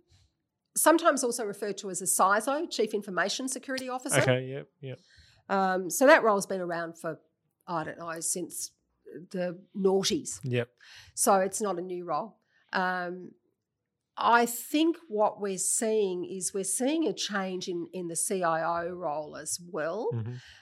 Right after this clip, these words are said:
Speaker 1: Um, we're seeing it really, that's really about information these days.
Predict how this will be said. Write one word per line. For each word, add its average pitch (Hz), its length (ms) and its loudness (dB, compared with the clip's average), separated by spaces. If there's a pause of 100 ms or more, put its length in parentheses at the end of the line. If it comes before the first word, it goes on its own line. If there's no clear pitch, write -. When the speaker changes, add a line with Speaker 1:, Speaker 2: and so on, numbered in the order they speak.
(140)
Speaker 1:
Um, 175 380 0 (200)
we're 208 200 2
seeing 269 420 0
it - 160 -4
really, 190 500 -4
that's - 300 -2
really 185 240 -6
about 160 300 -6 (120)
information 165 1040 -6 (800)
these 170 280 -2
days. 151 580 -6